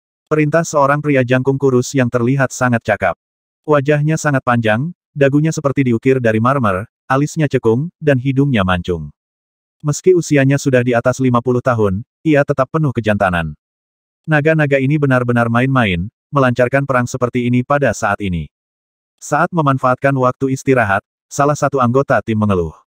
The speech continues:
Delapan orang itu terbang jauh dan melewati empat atau lima negara Buddha, tanpa kecuali, semuanya hancur. Setiap ibu kota kekaisaran Buddha pun tidak luput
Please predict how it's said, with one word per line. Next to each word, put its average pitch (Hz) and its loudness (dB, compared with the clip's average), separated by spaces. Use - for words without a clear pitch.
Delapan 147 2
orang 147 0
itu 147 0
terbang 127 0
jauh 123 2
dan 131 0
melewati 113 0
empat 120 -2
atau 117 0
lima 117 2
negara 113 2
Buddha, 120 2
tanpa 151 0
kecuali, 113 0
semuanya 139 0
hancur. 90 -4
Setiap 156 0
ibu 156 2
kota 147 2
kekaisaran 123 0
Buddha 120 2
pun 135 0
tidak 151 2
luput 139 2